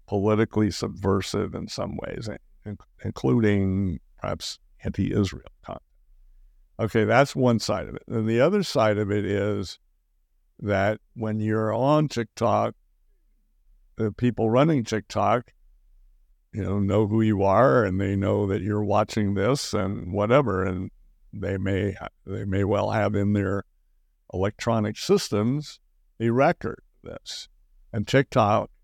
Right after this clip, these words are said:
is a Ch-, a communist-ruled China-based company. So, so some, so some people on the,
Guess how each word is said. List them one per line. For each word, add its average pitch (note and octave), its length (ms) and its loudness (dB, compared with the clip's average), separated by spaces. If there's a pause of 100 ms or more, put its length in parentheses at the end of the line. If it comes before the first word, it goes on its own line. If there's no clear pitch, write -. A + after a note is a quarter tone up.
(100)
is G2+ 260 0
a G2 160 0
Ch-, - 260 -12 (140)
a G2+ 380 -4
communist-ruled G#2+ 800 2
China-based G2 1080 -2 (680)
company. F#2+ 460 -6 (1300)
So, B2 720 2 (1300)
so G#2+ 260 -2
some, C3 420 0 (800)
so A2 220 0
some B2 240 2
people A2+ 280 2
on G2+ 340 2
the, G2 360 -2